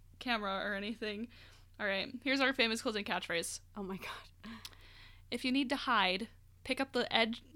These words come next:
Speaker 1: <laughs> Fuck! I can't <laughs> do the delivery. Okay. <laughs> God damn. That's our closing catchphrase. No, no, no.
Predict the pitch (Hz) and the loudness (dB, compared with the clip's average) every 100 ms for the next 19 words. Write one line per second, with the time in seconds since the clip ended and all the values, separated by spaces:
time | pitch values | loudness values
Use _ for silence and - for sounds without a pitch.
0 | - - - - 427 - - - - - | -10 -10 2 12 12 12 4 0 2 10
1 | 403 - - 403 427 640 - 339 440 269 | 12 12 12 12 12 12 12 10 12 12
2 | 523 - 302 392 359 370 - - - - | 10 12 12 12 12 12 8 0 -4 -6
3 | - - 784 - - - - - - - | -4 2 2 2 -14 -20 -20 -20 -20 -20
4 | - - - - 277 262 240 220 262 - | -20 -20 -6 8 8 10 8 8 4 -6
5 | - - - 262 262 254 240 247 240 233 | -8 2 10 10 10 6 4 4 4 4
6 | 269 285 262 262 | 8 10 12 12